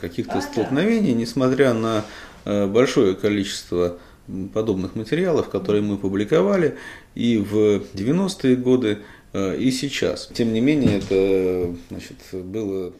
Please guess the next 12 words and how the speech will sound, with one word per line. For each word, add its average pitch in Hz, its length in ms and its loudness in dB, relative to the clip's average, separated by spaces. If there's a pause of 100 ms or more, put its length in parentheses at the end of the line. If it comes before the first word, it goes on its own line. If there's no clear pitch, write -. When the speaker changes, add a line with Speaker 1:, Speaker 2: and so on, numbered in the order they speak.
(100)
Speaker 1:
точно 101 260 -20
такое 104 240 -20
же 92 240 -20
время, 160 160 -20
Speaker 2:
Ihme 247 320 6
Speaker 1:
которое 208 120 -10
Speaker 2:
kyllä, 190 540 6
meillä 202 440 4
ei 208 240 8
ole 139 220 -4
ollut 151 300 -4
vaikeuksia, 151 680 2